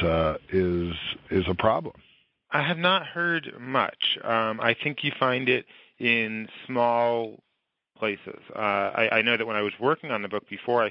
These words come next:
Speaker 2: finished the book, uh, when I, I called over to, and I think I, I think that when, once the book, when the book came out, it, it had changed. But the Aladdin, for example, when it was still the Aladdin, you know, I had called around to find out which hotels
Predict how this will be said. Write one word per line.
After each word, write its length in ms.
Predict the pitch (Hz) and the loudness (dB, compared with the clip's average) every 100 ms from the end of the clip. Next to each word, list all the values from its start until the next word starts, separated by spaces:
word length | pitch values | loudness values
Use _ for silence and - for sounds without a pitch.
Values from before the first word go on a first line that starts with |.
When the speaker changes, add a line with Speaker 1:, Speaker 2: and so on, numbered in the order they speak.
| - | -2
Speaker 2:
finished 300 | 131 139 139 - | -8 -6 -8 -8
the 60 | |
book, 300 | 92 92 - - - - _ - | -2 -2 -4 -18 -20 -20 _ -2
uh, 540 | 104 98 95 95 92 - _ - - _ _ - 110 | 2 4 2 0 -2 -6 _ -20 -20 _ _ -20 -14
when 220 | 127 113 | -4 0
I, 240 | - 107 110 | 0 2 0
I 40 | |
called 380 | - 123 110 107 | 2 2 2 0
over 240 | 110 101 | -4 -4
to, 240 | 104 - 107 | -6 -4 0
and 80 | 107 | 0
I 100 | 101 | 2
think 140 | 120 | 2
I, 220 | 107 95 - | 2 0 -6
I 60 | 104 | -6
think 220 | 95 117 - | -4 -4 -2
that 140 | 104 98 | -2 0
when, 280 | 101 101 101 | -2 -2 -4
once 180 | 110 107 | -2 -2
the 60 | 107 | -2
book, 120 | 104 - - | -4 -8 -14
when 240 | 110 110 | -6 -2
the 40 | 104 | 0
book 120 | - | 0
came 200 | 117 101 | 0 2
out, 240 | 98 95 - - - _ | 2 0 -8 -20 -20 _
it, 180 | - 101 - | -6 -6 -4
it 120 | 113 | -4
had 100 | 98 | -2
changed. 420 | - 123 107 95 - | 2 2 2 -2 -4
But 180 | 101 - - _ 113 | -4 -4 -12 _ 0
the 80 | |
Aladdin, 460 | 113 110 117 117 101 | 2 2 0 -2 -8
for 100 | 101 | -12
example, 440 | 90 - 92 92 95 | -12 -12 -14 -12 -12
when 160 | 95 | -8
it 120 | 92 98 | -8 -6
was 160 | 92 - | -8 -8
still 260 | - 98 90 | 0 0 2
the 80 | 92 | 2
Aladdin, 560 | 95 110 117 98 92 - - _ - | 4 4 2 -2 -14 -16 -20 _ -4
you 100 | 104 | 0
know, 80 | |
I 80 | 95 | 2
had 160 | 104 107 | 2 0
called 320 | - 95 95 | 0 0 0
around 340 | 95 92 95 | -2 -2 -2
to 80 | 92 | -6
find 340 | - 98 92 92 | 0 0 2 2
out 260 | 92 90 | 2 2
which 220 | 95 - - - | -2 -2 -4 -4
hotels 460 | 104 - 95 95 | -4 0 0 0